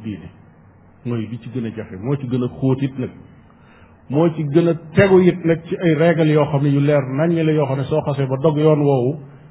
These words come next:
la ngay jëkk a def mooy da ngay xam sa bopp. Xam fi nga toll yow ak fa nga sañ a waxe, ngay waxe foofu. La nga sañu ta wax nga xam ne loolu xamoo, sañoo koo wax.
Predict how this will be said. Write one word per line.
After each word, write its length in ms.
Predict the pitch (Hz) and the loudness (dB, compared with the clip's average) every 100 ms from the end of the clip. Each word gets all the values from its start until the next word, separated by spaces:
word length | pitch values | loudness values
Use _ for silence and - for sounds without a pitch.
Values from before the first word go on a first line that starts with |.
| - - - 135 | -20 -20 -14 -2
la 180 | 160 | 2
ngay 180 | 214 226 | 4 4
jëkk 180 | 208 - | 2 2
a 60 | 160 | 2
def 160 | 151 - | 2 0
mooy 180 | 139 147 | -4 -2
da 60 | 156 | 0
ngay 140 | 160 | 0
xam 160 | 156 127 | -2 -6
sa 100 | 123 | -6
bopp. 200 | 107 95 - - - - _ _ _ _ _ - | -8 -12 -18 -20 -20 -20 _ _ _ _ _ -6
Xam 200 | 151 143 | -4 -2
fi 80 | 160 | -2
nga 140 | 170 | -2
toll 260 | 156 156 139 | 0 0 2
yow 140 | 143 143 | 2 0
ak 180 | 151 | -4
fa 80 | - | -4
nga 120 | 165 165 | -4 -2
sañ 180 | 160 | 0
a 60 | 147 | 0
waxe, 300 | 135 117 123 - - - - | 0 0 -6 -8 -20 -20 -12
ngay 140 | 127 139 | -2 2
waxe 240 | 147 139 117 | 2 0 -6
foofu. 320 | 123 113 113 | -6 -6 -8
La 140 | 120 170 | -6 -4
nga 120 | 185 | -4
sañu 260 | - 180 165 | -4 -6 -4
ta 100 | 131 | -6
wax 120 | 120 | -6
nga 100 | 131 | -6
xam 160 | 131 127 | -8 -8
ne 80 | |
loolu 180 | 127 110 | -6 -6
xamoo, 320 | 110 107 92 - - | -8 -12 -12 -16 -10
sañoo 220 | 131 120 | -6 -6
koo 160 | 113 101 | -8 -10
wax. 140 | 85 | -12